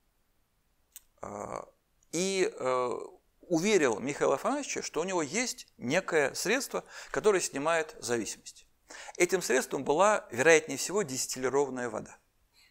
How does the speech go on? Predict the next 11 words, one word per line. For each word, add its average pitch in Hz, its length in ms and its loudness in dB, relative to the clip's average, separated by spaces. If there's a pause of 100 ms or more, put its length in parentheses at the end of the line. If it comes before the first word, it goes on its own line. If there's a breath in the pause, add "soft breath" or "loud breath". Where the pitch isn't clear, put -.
(680 loud breath)
И 160 420 4
Булгаков 196 480 2
получ-, 170 340 -2
прошёл 185 400 4
курс - 440 0 (100)
сеансов, - 720 4 (480)
уколов - 640 2 (1600)
плацебой. - 440 0 (1200 loud breath)
Но 160 560 4 (400)
зависимость 156 540 2
была 123 340 -2